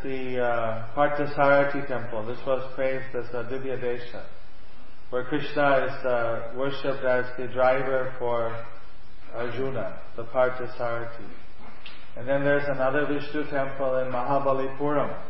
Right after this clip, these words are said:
which is also known as Mamalapuram now. I mean, the official Tamil name, but it's English time it was called Mahabalipuram, but it's Mamalapuram.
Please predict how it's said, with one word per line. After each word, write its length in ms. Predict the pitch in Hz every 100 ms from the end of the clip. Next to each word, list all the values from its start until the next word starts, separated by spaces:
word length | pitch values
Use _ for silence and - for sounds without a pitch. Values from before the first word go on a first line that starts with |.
| - - - - - - - - -
which 120 | 123
is 160 | - 131 127
also 340 | 127 131 131
known 300 | 127 127 127
as 60 | 123
Mamalapuram 760 | 131 143 139 135 131 120 107
now. 240 | 104 107 107
I 120 | 113
mean, 120 | 110
the 240 | 110 104 - - - - - - - - -
official 400 | 135 131 127 113
Tamil 360 | 123 123 123
name, 240 | 117 110 107
but 220 | 110 110
it's 100 | 107 - - - - - -
English 320 | 135 151 151 147 -
time 240 | 131 127
it 80 | 117
was 140 | 113 113
called 200 | 123 113
Mahabalipuram, 920 | 120 120 117 131 139 131 117 110 107 110
but 120 | 110
it's 300 | 104 - -
Mamalapuram. 760 | 117 127 127 117 - 113 110